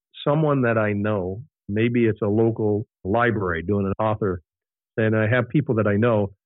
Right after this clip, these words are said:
that's a lot tougher because they know me and I don't get quite as crazy and take risks in my speech, try to keep people on their seats. Five thousand, you can look around and you can find somebody who's been on their head, and you really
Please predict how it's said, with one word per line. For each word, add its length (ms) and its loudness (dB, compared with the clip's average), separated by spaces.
that's 140 0
a 40 4
lot 240 0
tougher 320 0
because 500 -2
they 140 4
know 200 4
me 420 2
and 300 0
I 80 0
don't 220 2
get 180 0
quite 240 0
as 160 -2
crazy 640 2
and 560 -4
take 220 0
risks 240 0
in 120 -2
my 120 -2
speech, 360 -4
try 140 -2
to 80 -2
keep 120 -4
people 240 -2
on 60 -2
their 100 -4
seats. 240 -2
Five 300 0
thousand, 480 0
you 420 4
can 140 0
look 180 -2
around 260 2
and 100 2
you 60 0
can 140 -2
find 300 0
somebody 380 0
who's 240 -2
been 200 0
on 200 2
their 140 0
head, 200 0
and 240 -4
you 160 2
really 420 2